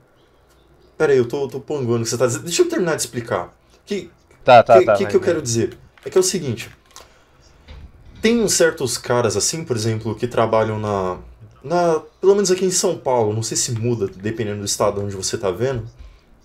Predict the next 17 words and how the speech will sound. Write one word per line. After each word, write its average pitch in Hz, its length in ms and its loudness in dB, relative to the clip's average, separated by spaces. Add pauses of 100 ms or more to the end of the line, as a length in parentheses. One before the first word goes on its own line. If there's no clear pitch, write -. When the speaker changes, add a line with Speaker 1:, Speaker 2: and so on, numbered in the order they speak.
(680)
Speaker 1:
que - 100 0
é - 20 4
o 135 40 -2
seguinte, 139 380 -4
tem 175 100 0
uns 156 180 0
caras 156 340 0
que - 120 -8
eles 135 120 -4
acabam, 143 520 0
é, 123 180 0
colocando 123 400 -4
uma 120 180 -2
câmera 131 460 -2
no, 104 420 -6
no 92 100 -10
capacete, 101 720 -4